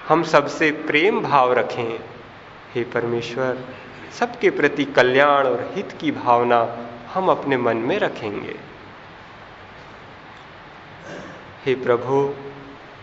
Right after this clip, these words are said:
आप सर्वश्रेष्ठ हैं, अव-, अविद्या अंधकार से रहित हैं,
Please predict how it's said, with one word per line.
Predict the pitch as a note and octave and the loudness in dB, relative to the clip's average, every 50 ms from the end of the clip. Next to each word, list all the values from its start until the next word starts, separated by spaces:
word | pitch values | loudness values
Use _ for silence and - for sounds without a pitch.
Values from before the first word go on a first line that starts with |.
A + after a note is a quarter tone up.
| - - - - - - - - - - - - - - - - | -20 -20 -20 -20 -20 -20 -20 -20 -20 -20 -20 -20 -20 -10 -4 -2
आप | G3 G#3+ G#3 G#3+ | -2 -2 -2 -4
सर्वश्रेष्ठ | - - G3+ G3+ G#3 G3 F3 C#3+ - - D3 E3+ G#3 B2+ B2+ - - | -2 0 2 2 2 2 0 0 0 4 4 6 4 4 2 2 2
हैं, | E3+ D3 C3+ C#3+ C3+ C3 B2 A2 - - - - - - - - - - - - - - - - - - - - - - - - - - - - - - - - - - - - - - - - - - - - - - - - - - - - - - - - - - - - - - - - - - - - - - - - - - - | 2 4 6 6 6 6 6 4 0 -4 -8 -10 -12 -14 -16 -16 -18 -18 -20 -20 -20 -20 -20 -20 -20 -20 -20 -20 -20 -20 -20 -20 -20 -20 -20 -20 -20 -20 -20 -20 -20 -20 -20 -20 -20 -20 -20 -20 -20 -20 -20 -20 -20 -20 -20 -20 -20 -20 -20 -20 -20 -20 -20 -20 -20 -20 -20 -20 -20 -20 -20 -20 -20 -20 -20 -20 -20 -20 -20 -20 -20 -8 -2
अव-, | F3 E3 D#3+ D#3 - - - - | 0 0 0 0 -2 -8 -2 2
अविद्या | D#3+ D#3 D#3 E3 D#3 D#3 D#3+ G3 G3 F3+ | 4 4 4 4 0 2 4 4 6 6
अंधकार | D#3+ D3 C3+ C3+ A#2 - C#3+ D3+ D#3+ E3 | 6 4 0 0 2 4 4 6 6 4
से | D#3+ - - D3 | 0 -2 -2 -2
रहित | B2 A2 A2 A#2 A#2+ C#3 G3 - - | -2 -2 -2 -4 -6 -6 -10 -8 -8
हैं, | D#3+ C3 A2 B2 A2+ G#2 - - - - - | -8 -8 -6 -6 -6 -6 -8 -10 -12 -14 -18